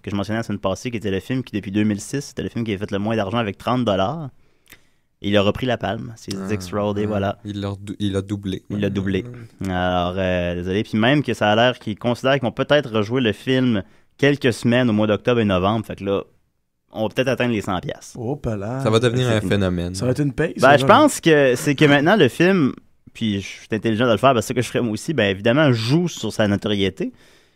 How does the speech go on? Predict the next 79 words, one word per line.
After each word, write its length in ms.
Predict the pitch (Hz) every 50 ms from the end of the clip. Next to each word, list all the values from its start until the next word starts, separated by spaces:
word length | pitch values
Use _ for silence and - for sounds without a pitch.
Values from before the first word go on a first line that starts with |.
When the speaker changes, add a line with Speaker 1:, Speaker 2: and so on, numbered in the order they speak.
| _ _ _
Speaker 1:
Fait 180 | _ - 95 90
que, 120 | - 110
euh, 680 | 107 104 104 101 101 101 101 101 98 98 95 95 95 87 - _ _ _ _ _
c'est 200 | - - 113 104
ça, 240 | - 135 127 117
c'est 180 | 107 - 104 104
qu'ils 180 | 95 104 104 95
veulent, 240 | 110 117 120 113 104
ils 60 | 98
veulent 120 | 110 127
que 60 | 127 -
ça 80 | 113
devienne 180 | 101 101 104 107
comme 140 | 104 104 98
un 60 | 95
film 240 | - - 107 101 92
culte, 340 | - 104 113 143 - - 123
dans 160 | 123 123 120
le 40 | 113
fond, 220 | - - 139 131
tu 100 | - 165
sais. 60 | 147
Speaker 2:
Hmm. 120 | 120 107 95 98 104 - _ _
Speaker 1:
Et 100 | - 117 120
même 280 | 131 165 208 208 175 139
qu'on 200 | - 120 110 110
va 80 | 113
pouvoir 220 | 110 - 175 208 214
peut-être 280 | 180 143 - 185 -
à 60 | - 107
Décideret 640 | 101 98 - - - 117 104 101 98 101 135 156 156
le 120 | 135 104
voir 340 | 95 92 101 113 139 160 147
puis 100 | - 110
vous 140 | 101 98 107
en 80 | 101
parler, 280 | - 104 101 101 120 170
parce 140 | 170 107 -
qu'on 140 | - 104 101
peut 140 | - - 190
sur 120 | - - 110
le 80 | 101
site 160 | - 147 -
officiel 400 | 117 101 - - - 139 156 151
du 80 | 117 98
film 200 | - - 165 170
maintenant 300 | 123 95 73 110 143 165
le 100 | 131 101
downloader 580 | 92 127 165 196 170 151 139 123 110 135 147 147
pour 200 | - - 107 -
cinq 180 | - 135 135
dollars. 380 | 120 113 107 107 110 113 101 - - -
Speaker 3:
Ok, 200 | - 127 131 127 - 156 135
j'allais, 220 | 120 156 156 147
ok. 140 | 143 - - -
Speaker 1:
J'ai 60 | -
vu 80 | 101
ça 140 | - - 156
hier 180 | 143 147 147 143
à 80 | 131
minuit, 220 | 117 110 104 113 139
fait 80 | 139
que 40 | 104
j'avais 140 | 98 98 95
pas 120 | - 101
le 40 | 98 101
temps 200 | - 117 120 117
Speaker 2:
Ouais, 60 | 107
Speaker 1:
de 40 | 95
Speaker 2:
si, 340 | 95 95 98 - - - 123
logiquement, 420 | 123 131 143 139 - - - 233 226
si 80 | -
on 60 | 139
peut 100 | 127 -
le 80 | 143 135
downloader 360 | 131 131 131 131 127 127 151
pour 140 | - 127 -
cinq 200 | - 127 123 120
dollars 420 | 107 104 107 113 139 143 143 139